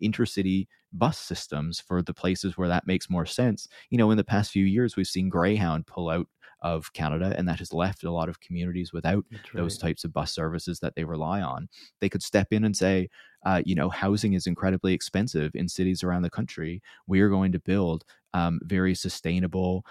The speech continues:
Speaker 1: kind of, uh, you know, zero emissions, um, public housing that will be very affordable for people, um, that will kind of fill the gap," because the federal government used to invest a lot of money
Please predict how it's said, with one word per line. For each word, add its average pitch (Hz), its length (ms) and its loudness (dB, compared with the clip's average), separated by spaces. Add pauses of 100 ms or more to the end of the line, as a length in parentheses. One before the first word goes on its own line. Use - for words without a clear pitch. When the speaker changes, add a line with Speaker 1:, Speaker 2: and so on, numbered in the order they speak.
(120)
Speaker 1:
kind 90 180 -4
of, 87 320 -2
uh, 85 460 -4
you 90 180 -6
know, 87 180 -4 (200)
zero 95 440 2
emissions, 90 720 0 (300)
um, 82 520 0 (100)
public 98 300 0
housing 90 600 0 (300)
that 92 240 4
will 90 80 -2
be 90 140 -2
very 82 320 2
affordable 104 500 0
for 87 140 -6
people, 82 500 -4 (260)
um, 87 240 2
that 85 140 2
will 90 120 2
kind 92 200 0
of - 60 -4
fill 95 240 2
the 85 100 -4
gap," 98 440 0
because 87 420 -6
the 90 100 -8
federal 90 300 -2
government 87 420 0
used 107 260 0
to 90 120 0
invest 92 320 -4
a 90 40 -2
lot 107 200 6
of 123 80 2
money 80 260 2